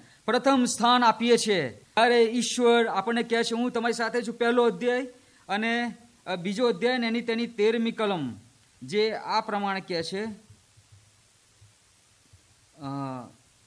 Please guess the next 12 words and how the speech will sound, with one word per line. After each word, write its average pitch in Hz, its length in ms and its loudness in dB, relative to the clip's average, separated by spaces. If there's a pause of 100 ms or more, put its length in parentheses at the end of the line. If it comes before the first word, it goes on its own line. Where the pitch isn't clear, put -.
(160)
મારી 165 260 -6
સાથે 160 260 -6
તમે 165 220 -6
જોશો, 156 440 -8 (140)
અ, 151 200 -4
પહેલો, 160 460 -4
બીજો 165 280 -2
અધ્યાય 196 180 0
ને 214 60 -4
તેની 202 160 -4
પાંચમી 196 340 -2
કલમ, 151 240 -2